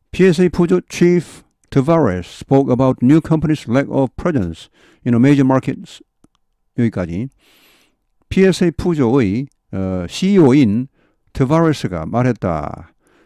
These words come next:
이 새로운 회사, 신생회사, 합병회사의 존재감 부족에 대해서 말했다. In a major market, 어, 주요 시장에서의,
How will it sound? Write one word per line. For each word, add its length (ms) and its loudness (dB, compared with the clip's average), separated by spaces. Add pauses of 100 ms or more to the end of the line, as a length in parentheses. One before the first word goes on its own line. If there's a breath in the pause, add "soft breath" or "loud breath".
(140)
이 480 2
새로운 380 2
회사, 420 -2 (460)
신생회사, 720 0
합병회사의 880 0 (360 soft breath)
존재감 580 0
부족에 1700 -6
대해서 360 0
말했다. 560 -6
In 100 -4
a 40 0
major 300 4
market, 380 -2 (540)
어, 80 -6
주요 320 2
시장에서의, 800 -4